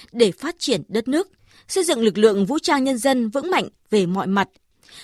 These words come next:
tích cực đóng góp cho hòa bình, hữu nghị, hợp tác và phát triển của khu vực và thế giới trên tinh thần Việt Nam là bạn, là đối tác tin cậy,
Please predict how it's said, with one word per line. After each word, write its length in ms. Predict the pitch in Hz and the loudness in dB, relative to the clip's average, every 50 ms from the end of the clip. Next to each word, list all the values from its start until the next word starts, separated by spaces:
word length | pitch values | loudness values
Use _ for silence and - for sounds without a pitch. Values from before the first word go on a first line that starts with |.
| - _ | -10 _
tích 180 | - 440 427 - | -2 -2 -2 -2
cực 180 | 285 196 - | -6 -6 -4
đóng 180 | - 196 214 233 | -4 -4 -4 -4
góp 180 | - 403 427 - | -4 -6 -6 -6
cho 120 | - 339 320 | -6 -8 -6
hòa 160 | 294 262 208 | -4 -4 -4
bình, 260 | 180 190 190 180 160 139 | -2 -2 -2 -2 -2 -4
hữu 100 | 190 - | -6 -6
nghị, 260 | 285 330 320 220 - - _ | -2 -2 -2 -2 -4 -6 _
hợp 180 | - 226 208 - - | -8 -6 -6 -4 -4
tác 220 | 311 381 - - | -6 -6 -4 -6
và 100 | - 208 | -8 -8
phát 200 | - - 330 - | -8 -8 -10 -10
triển 240 | - - 269 208 180 | -6 -4 -2 -2 -2
của 120 | - 160 | -4 -8
khu 160 | 160 - 247 240 | -6 -6 -6 -4
vực 260 | 214 214 190 - _ - | -2 -4 -4 -4 _ -10
và 120 | 185 170 - | -10 -8 -6
thế 120 | - 190 185 | -6 -8 -8
giới 360 | - - 196 202 226 320 381 - - - - _ _ | -6 -4 -2 0 0 -2 -2 -6 -14 -20 -20 _ _
trên 280 | - 254 240 233 220 208 | -2 0 0 0 0 -2
tinh 160 | - 233 208 | -4 -6 -4
thần 220 | - 220 208 190 - - - - - - | -2 -2 -2 -2 -4 -6 -14 -16 -8 -6
Việt 140 | 330 - | -6 -4
Nam 320 | 320 359 403 403 381 339 269 | -2 0 0 0 0 -2 -4
là 180 | 220 196 202 180 | -4 -4 -4 -4
bạn, 260 | 170 196 202 175 175 - _ _ | -2 -4 -4 -4 -6 -10 _ _
là 140 | - 202 180 | -8 -8 -6
đối 140 | 165 180 - | -6 -6 -6
tác 240 | - 339 370 - - | -6 -8 -10 -6 -6
tin 180 | 320 302 277 | -6 -4 -2
cậy, 240 | - 254 208 156 | -2 -2 -2 -2